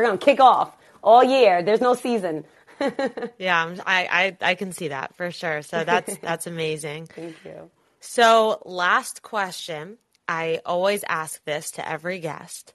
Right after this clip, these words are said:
Speaker 1: Okay.
Speaker 2: So I'm a big believer that it only takes one, one person, one decision, one action step to possibly change your life forever.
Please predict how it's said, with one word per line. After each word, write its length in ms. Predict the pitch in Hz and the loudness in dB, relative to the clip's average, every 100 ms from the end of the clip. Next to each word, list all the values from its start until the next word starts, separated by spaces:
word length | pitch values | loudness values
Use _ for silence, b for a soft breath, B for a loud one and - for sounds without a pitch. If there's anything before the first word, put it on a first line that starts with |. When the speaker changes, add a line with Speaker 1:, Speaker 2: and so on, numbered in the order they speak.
| _ | _
Speaker 1:
Okay. 320 | 165 - 143 139 _ _ - | -20 -20 -20 -20 _ _ -12
Speaker 2:
So 180 | - | -2
I'm 220 | 175 196 226 | 2 2 0
a 80 | |
big 560 | 185 208 202 214 226 202 | -6 -4 -2 -2 -4 -6
believer 520 | 233 214 170 160 170 | -6 -4 -6 -6 -6
that 180 | 165 160 | -4 -4
it 100 | 170 | -2
only 300 | 170 170 190 | -4 -4 -8
takes 380 | - 180 - - | -10 -12 -10 -6
one, 340 | 160 156 170 156 - _ - | -4 -4 -6 -18 -20 _ -6
one 280 | 170 160 | 0 0
person, 680 | 156 - 196 196 233 226 240 _ - | -2 0 0 2 2 0 -4 _ -10
one 180 | 175 165 | -6 -4
decision, 680 | 160 - 185 170 202 208 220 _ | -4 -2 -2 0 -2 -2 -8 _
one 220 | - 160 - | -10 -8 -2
action 440 | 190 233 - 175 165 | 0 0 -2 -8 -10
step 380 | - 156 175 | -8 -6 -8
to 120 | - 170 | -8 -12
possibly 540 | - 185 202 - 226 | -2 2 2 0 -6
change 340 | - 190 170 | -4 -6 -6
your 100 | 175 | -4
life 280 | 170 156 151 | -2 -2 -2
forever. 600 | - - 185 170 - - | -8 -6 -4 -2 -6 -10